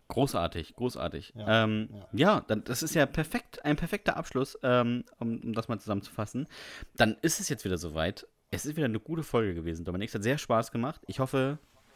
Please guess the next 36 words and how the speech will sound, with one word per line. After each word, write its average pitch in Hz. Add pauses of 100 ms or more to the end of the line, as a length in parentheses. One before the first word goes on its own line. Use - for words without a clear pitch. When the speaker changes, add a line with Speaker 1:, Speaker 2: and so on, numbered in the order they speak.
(1600)
Speaker 1:
dir 107
auch. 135 (140)
Es 110
wird 131
mir 120
eh 123
als -
Speaker 2:
Ja. 113
Speaker 1:
Betreuungszeit 101
angerechnet, 90
also 90
eigentlich 98
ist 92
mir 95
egal, 98
wie 92
du 90
es 85
findest. 90 (480)
Von 131
daher, 135
Speaker 2:
<laughs> -
Speaker 1:
ähm, 123
bleibt 131
mir 139
auch 139
in 151
der 135
hundertdreißigsten 131
Folge 107
nicht 151
viel 190
anderes 135
zu 143
fragen, 104
außer, 107